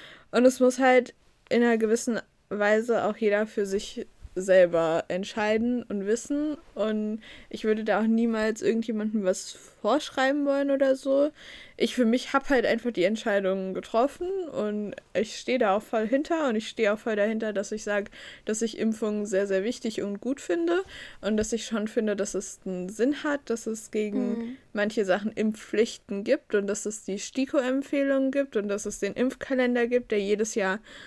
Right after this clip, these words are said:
Speaker 1: neu, ähm, neu rausgebracht wird und dass es auch re-, regelmäßig die stiko-Sitzungen gibt. Äh, da ist nächste Woche zum Beispiel wieder eine,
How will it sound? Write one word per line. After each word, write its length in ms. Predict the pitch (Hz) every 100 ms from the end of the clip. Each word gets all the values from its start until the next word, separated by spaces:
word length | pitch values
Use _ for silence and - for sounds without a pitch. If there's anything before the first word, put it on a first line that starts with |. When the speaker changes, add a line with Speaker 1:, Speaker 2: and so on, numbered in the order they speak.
| - - _ _
Speaker 1:
neu, 600 | 220 220 220 220 208 190 -
ähm, 640 | 190 190 185 190 185 196 - _ _ -
neu 300 | 220 214 208
rausgebracht 840 | 202 247 - 330 - 302 320 -
wird 420 | 330 320 339 - -
und 200 | 214 214
dass 180 | 208 -
es 400 | 208 - - - _ - _
auch 400 | 185 196 214 214
re-, 200 | 202 - _
regelmäßig 720 | 233 233 220 208 208 - 214
die 120 | - -
stiko-Sitzungen 1000 | - 262 - 285 269 285 - 285 262 254
gibt. 400 | 277 277 _ -
Äh, 280 | 190 196
da 120 | 190 196
ist 140 | -
nächste 340 | 214 214 - 208
Woche 200 | 269 330
zum 200 | 277 262
Beispiel 400 | 262 262 269 254
wieder 240 | 254 240
eine, 380 | 233 254 262